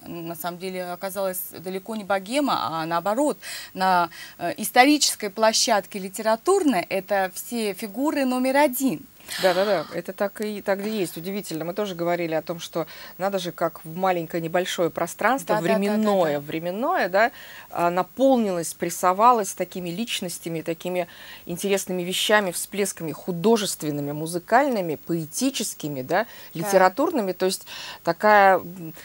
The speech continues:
Speaker 2: радуга, да, вот так феерия расцвела в, в небольшом, э, временном п-, отрезке. И это очень приятно. Вот как бы мы ха-, попытались отразить в нашем, м, проекте,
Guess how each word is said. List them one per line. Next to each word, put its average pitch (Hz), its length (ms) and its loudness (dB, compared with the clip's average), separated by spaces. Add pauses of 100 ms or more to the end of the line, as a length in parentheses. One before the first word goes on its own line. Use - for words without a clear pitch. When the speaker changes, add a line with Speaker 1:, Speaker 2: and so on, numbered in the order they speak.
(140)
Speaker 2:
радуга, 202 540 8
да, 170 240 4
вот 180 140 -2
так - 220 -8 (100)
феерия 190 560 0
расцвела 185 540 2
в, 247 60 -4
в 170 300 -10
небольшом, 180 600 -2 (280)
э, 151 520 0
временном 180 420 -2
п-, 175 120 0
отрезке. 180 600 0
И - 140 -6
это 190 160 -2
очень 202 200 -6
приятно. 226 500 -4
Вот 190 140 -8 (140)
как 175 160 -12
бы 170 140 -10
мы 190 100 -6
ха-, - 140 -6
попытались 196 580 2
отразить 180 540 -4 (380)
в 170 120 -12
нашем, 170 640 -2
м, 156 300 -10
проекте, 185 320 2